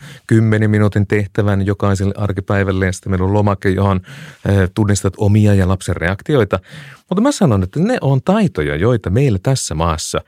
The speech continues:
ei ole vanhemmuudessa ollut siinä määrin kuin pitäisi olla. Eli se on oikeasti niinku taitoperustaista. Ja kysymys ei ole siitä, että jotenkin me oltaisiin menetetty ne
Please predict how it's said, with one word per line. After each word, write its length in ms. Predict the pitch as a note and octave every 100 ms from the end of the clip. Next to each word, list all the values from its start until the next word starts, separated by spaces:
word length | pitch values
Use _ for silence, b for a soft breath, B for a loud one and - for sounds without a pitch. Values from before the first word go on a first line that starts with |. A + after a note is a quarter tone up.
| B B B
ei 220 | D#3 A2+ -
ole 300 | D#3 E3 D3
vanhemmuudessa 920 | E3 F3 B2 E2+ D2+ D2 D2+ D#2+ - G#2 -
ollut 520 | A3 B3+ B2 D2 -
siinä 340 | - G2 D#2+
määrin 380 | C2+ A1+ B1+ D2
kuin 200 | - A2
pitäisi 440 | D#3 D3 E3 E3+ A3
olla. 360 | E3 D#2+ - _ _ _ _ _ _ -
Eli 160 | B2+ A2
se 200 | A2+ C3
on 140 | F3
oikeasti 420 | G#3 A#3 G#2+ G2 F#2
niinku 140 | F2
taitoperustaista. 1200 | A#2 D3+ A2+ - E2 D2+ - - C#2+ C#2 - D#2 - B B B
Ja 80 | -
kysymys 380 | D3 C3 G2 G#2
ei 160 | G#2+
ole 60 | G2+
siitä, 380 | - C3 A2+ D2+
että 160 | -
jotenkin 280 | F2+ F2 F2+
me 80 | F2+
oltaisiin 260 | E2+ -
menetetty 500 | A#2 F#3+ F#3 - -
ne 100 | -